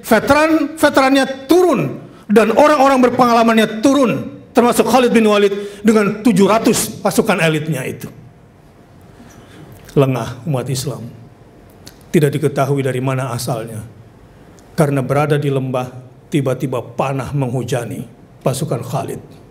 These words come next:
Bukan puluhan, mungkin bukan ratusan, tapi mungkin ribuan. Wallahu a'lam bishawab. Seperti hujan. Akhirnya Khalid menjadi korban dan terkena panah.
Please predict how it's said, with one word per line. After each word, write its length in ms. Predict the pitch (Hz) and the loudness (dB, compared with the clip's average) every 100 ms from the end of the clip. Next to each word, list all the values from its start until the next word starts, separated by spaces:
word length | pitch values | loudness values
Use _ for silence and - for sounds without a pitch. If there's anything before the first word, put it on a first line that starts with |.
| - - - - - - - - - - - - - - | -20 -20 -20 -20 -20 -20 -20 -20 -20 -20 -20 -20 -20 -2
Bukan 320 | 147 143 139 | 0 0 0
puluhan, 640 | 139 151 135 131 113 107 - - - _ - - - | -2 -2 0 -2 -8 -14 -18 -20 -20 _ -20 -16 -4
mungkin 240 | 170 165 | -2 0
bukan 240 | 143 143 135 | -2 -2 -4
ratusan, 640 | 123 117 131 131 120 110 | -4 -6 -8 -8 -12 -6
tapi 160 | 147 143 | -4 -2
mungkin 320 | 147 143 135 | -4 -2 -4
ribuan. 480 | 127 135 139 135 117 | -4 -4 -2 -2 -2
Wallahu 400 | 165 208 160 151 | -4 -2 -4 -4
a'lam 320 | 147 117 117 | -6 -8 -10
bishawab. 320 | - - - | -12 -12 -10
Seperti 400 | - 233 226 120 | -6 -4 -2 -4
hujan. 320 | 139 - - - - - - - - - - - - - - - - - - - - - - - - - - - - - - - - - - | -6 -10 -14 -18 -20 -20 -20 -20 -20 -20 -20 -20 -20 -20 -20 -20 -20 -20 -20 -20 -20 -20 -20 -20 -20 -20 -20 -20 -20 -20 -20 -20 -18 -10 -4
Akhirnya 480 | 135 147 147 127 | 0 0 0 -2
Khalid 320 | 120 - 127 123 | -4 -4 -4 -4
menjadi 320 | 131 120 113 | -6 -6 -6
korban 560 | 143 117 117 117 117 123 - - - - - - - - | -6 -4 -6 -6 -8 -12 -16 -20 -20 -20 -20 -20 -20 -10
dan 240 | 160 127 123 | -2 -2 -2
terkena 400 | 123 120 139 113 | -8 -4 -4 -6
panah. 480 | 117 113 113 110 - | -8 -10 -12 -16 -18